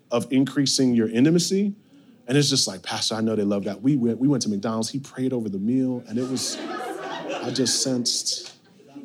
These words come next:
he just, he's growing."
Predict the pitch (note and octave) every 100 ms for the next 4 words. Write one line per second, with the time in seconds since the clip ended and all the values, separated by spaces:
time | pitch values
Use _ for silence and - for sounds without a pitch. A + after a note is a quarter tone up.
0 | - - - - - - - - - -
1 | - - - B2+ A#2+ G2+ - - C3+ A#2
2 | - - G#2 G2+ E2+